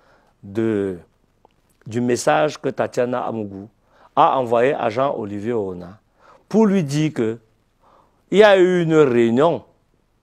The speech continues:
dans, au cours de laquelle Folie aurait proposé que c'est toi qui présenteras dorénavant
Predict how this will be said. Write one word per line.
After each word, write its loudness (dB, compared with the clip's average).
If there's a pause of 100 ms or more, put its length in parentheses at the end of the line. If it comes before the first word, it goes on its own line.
(760)
dans, 2
au 2
cours -2
de 4
laquelle 2
Folie -4
aurait -2
proposé -6 (440)
que 0
c'est -6
toi 0
qui -10
présenteras -4
dorénavant -6